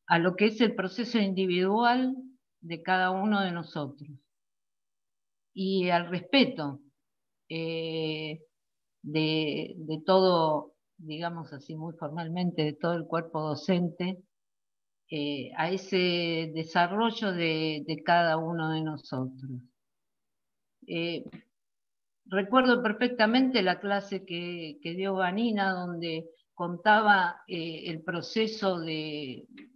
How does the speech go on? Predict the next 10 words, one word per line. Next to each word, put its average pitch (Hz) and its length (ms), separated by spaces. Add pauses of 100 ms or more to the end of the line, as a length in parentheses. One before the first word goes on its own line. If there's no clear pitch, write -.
de, 151 760 (640)
eh, 147 340 (120)
creativo 175 920
de, 147 640
de 156 180
Munch, 214 560 (260)
eh, 139 440 (540)
en 156 120
El 165 140
Grito. 190 760